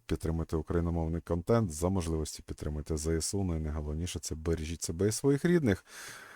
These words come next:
А я буду йти, сподіваюся, вже побачимося, не сподіваюся, а побачимося в наступному році. Я не впевнений, що сьогодні в мене вийде влаштувати новорічний стрім. Але,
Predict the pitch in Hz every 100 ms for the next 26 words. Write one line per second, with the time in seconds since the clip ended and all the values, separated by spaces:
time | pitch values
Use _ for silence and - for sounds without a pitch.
0 | - - 117 180 180 180 190 180 - 208
1 | 202 175 - 127 123 143 170 156 143 120
2 | - 123 120 117 110 107 104 92 - _
3 | 92 92 98 120 104 85 - _ - 92
4 | 113 117 104 98 90 98 104 156 160 196
5 | 117 92 87 87 107 139 - 123 113 110
6 | 117 - 113 117 123 151 165 120 110 110
7 | 120 110 104 101 - - 104 104 90 92
8 | 92 92 87 92 87 85 85 - 90 90
9 | - 87 87 92 87 - 87 - 135 165
10 | 160 _ - - - - _ _ _ _
11 | _ - 95 104 123 117